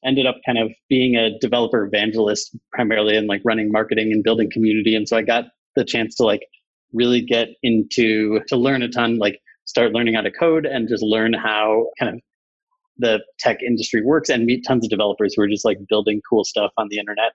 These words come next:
And that was a really awesome kind of segue for me into the world of technology. And, and I got to kind of, like, see it from this angle of developers.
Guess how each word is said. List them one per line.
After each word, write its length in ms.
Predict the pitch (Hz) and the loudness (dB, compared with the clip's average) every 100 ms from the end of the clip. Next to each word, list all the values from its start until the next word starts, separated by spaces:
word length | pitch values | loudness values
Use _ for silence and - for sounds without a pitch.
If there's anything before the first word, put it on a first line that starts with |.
| - | -6
And 220 | 110 107 - - _ | -8 -10 -16 -20 _
that 180 | 123 135 | -2 0
was 480 | 127 117 110 - - _ _ _ _ _ 139 | 0 -2 -6 -12 -16 _ _ _ _ _ -2
a 100 | 127 | 0
really 320 | 120 120 120 | 0 2 2
awesome 380 | 113 110 120 110 | 0 0 -4 -2
kind 180 | 120 | -2
of 220 | 110 107 98 - | 2 0 -2 -10
segue 480 | - - 117 117 113 | -10 -4 -2 2 2
for 80 | 113 | 2
me 300 | 110 110 113 | 0 2 2
into 540 | 110 107 - 110 107 107 | 0 0 2 2 2 2
the 100 | 107 | 0
world 380 | 104 104 104 104 | 0 2 2 2
of 280 | 98 104 101 - _ _ _ - | 0 0 -4 -12 _ _ _ -8
technology. 720 | 117 147 156 147 127 131 131 | -6 -2 0 0 0 0 0
And, 400 | 127 120 113 110 - - - | 0 0 0 0 -4 -4 -2
and 120 | 139 | 0
I 80 | 120 | 2
got 180 | 127 117 | 0 -2
to 60 | - | -6
kind 140 | 120 | -4
of, 80 | 117 | 0
like, 160 | 110 104 - _ | -2 -2 -12 _
see 240 | - 139 | -2 0
it 100 | 127 - | 0 -2
from 180 | 131 120 | 0 0
this 140 | 110 | 0
angle 340 | 117 107 107 104 | -2 0 2 0
of 100 | 101 | -2
developers. 520 | 104 110 110 101 107 | 0 0 0 -2 -4